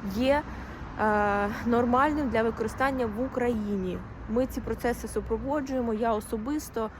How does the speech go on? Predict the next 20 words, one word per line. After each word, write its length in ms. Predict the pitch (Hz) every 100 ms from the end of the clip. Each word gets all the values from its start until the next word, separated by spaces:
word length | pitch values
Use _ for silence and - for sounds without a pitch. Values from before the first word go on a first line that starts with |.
| - -
від 120 | 214 -
А 180 | 247 247
до 100 | 226
Я. 300 | 226 269 294 - - - - - -
Тому, 440 | 226 240 311 320 - -
ну, 280 | 226 233 190
вже, 300 | 202 240 226 196 - -
не 140 | 202 214
знаю, 320 | 262 247 202
три 160 | 220
роки, 400 | 214 262 302 254
а 120 | 226 202
люди 220 | 240 247
все 200 | - 226
одно 240 | 208 220
не 100 | 247
знають, 360 | 226 262 247 208
як 100 | 190
це 100 | -
працює. 460 | - 190 - 175